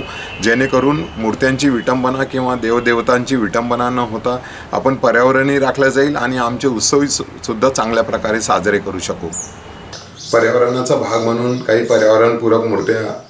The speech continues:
आपण इथे तयार केलेल्या आहेत प्रदर्शनीच्या माध्यमातून. इथे अनेक मूर्त्या दिसत आहेत. याला वेगळ्या वेगळ्या पद्धतीमध्ये किंवा एक ग्रामीण संस्कृती कशी असते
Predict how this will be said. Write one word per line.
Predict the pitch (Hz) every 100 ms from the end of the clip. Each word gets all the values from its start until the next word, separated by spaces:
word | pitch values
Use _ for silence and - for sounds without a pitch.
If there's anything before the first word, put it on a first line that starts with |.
| - -
आपण | - 104
इथे | 95 101 98
तयार | 92 95
केलेल्या | 95 92 92 95
आहेत | 143 - - - - - -
प्रदर्शनीच्या | 90 90 92 - 95 90 101 98 95
माध्यमातून. | 90 87 98 92 87 113 175 - - - -
इथे | - 107
अनेक | 98 107 117
मूर्त्या | 110 - 110
दिसत | 92 90 104 101
आहेत. | 107 - 95
याला | 101 110 107 92 -
वेगळ्या | 101 107 117
वेगळ्या | 117 113 -
पद्धतीमध्ये | 113 92 101 117 104 104 110
किंवा | - 107 107 107
एक | 101
ग्रामीण | 98 101 101 113
संस्कृती | 110 104 92 107 92 104
कशी | 101 -
असते | 107 - 110